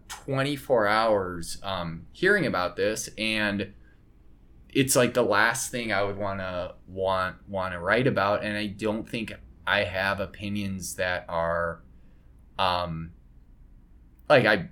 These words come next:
I think I have valid opinions, but they're, they're not ones that I think people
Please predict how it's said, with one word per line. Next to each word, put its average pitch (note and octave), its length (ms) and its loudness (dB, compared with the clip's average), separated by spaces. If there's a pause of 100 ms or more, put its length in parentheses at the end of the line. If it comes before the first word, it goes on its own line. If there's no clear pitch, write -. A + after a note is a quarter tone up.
(140)
I F#2+ 140 2
think G2+ 240 -6
I G2 80 2
have F2+ 160 0
valid F2 320 -2
opinions, G#2 420 -8
but F2+ 160 -8
they're, F2+ 300 -6 (160)
they're F2 240 -4
not F2 280 -4
ones E2+ 300 -8
that E2+ 140 -4
I E2+ 80 -8
think E2 400 -12 (480)
people D#2+ 800 -8